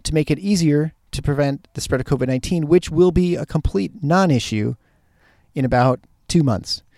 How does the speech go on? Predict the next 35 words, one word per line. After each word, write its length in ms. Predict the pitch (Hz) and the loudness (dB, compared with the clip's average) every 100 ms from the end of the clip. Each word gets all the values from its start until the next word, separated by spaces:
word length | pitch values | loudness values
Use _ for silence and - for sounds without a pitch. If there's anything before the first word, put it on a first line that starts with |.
| _ | _
So 100 | - | -2
by 100 | 147 | 2
the 80 | 151 | 4
time 120 | 196 | 2
this 140 | 185 151 | 2 2
ever 140 | 170 | 4
even 160 | 165 147 | 4 2
got 200 | 131 127 | -2 -2
implemented 440 | 214 165 143 135 | 0 2 2 2
or 180 | 113 117 _ - | 0 -4 _ -14
created, 420 | - 151 156 151 | -2 2 4 2
I 120 | - | 0
know 220 | 131 135 123 | -2 -2 -2
some, 260 | 127 123 | -4 -4
there's 180 | 117 117 | -4 -4
some, 140 | 123 | -4
like, 180 | 110 107 | -6 -6
pilot 240 | - 107 104 | -2 -2 -2
programs 380 | 110 110 107 | -2 -2 -4
in 20 | - | -6
some 140 | 107 | -8
states, 340 | - 113 104 | -6 -8 -6
but 180 | - 120 _ - - _ - | -4 -4 _ -20 -20 _ -6
essentially 380 | 160 226 233 165 | 2 2 4 2
this 240 | 156 - | 0 -2
will 140 | 143 135 | -6 -6
serve 320 | - - 151 127 | -6 0 2 4
no 160 | 131 | 2
purpose. 440 | 131 117 - - - _ _ _ _ _ _ _ _ _ - | 2 -2 -4 -10 -16 _ _ _ _ _ _ _ _ _ -6
And 120 | 135 | 0
all 200 | 165 170 | 2 4
this 280 | 160 135 - | 2 -2 -6
is, 320 | - 143 - - - | -2 -2 -2 -16 -8
I 140 | - 139 | -2 0
think, 380 | 143 120 - | 0 -2 -6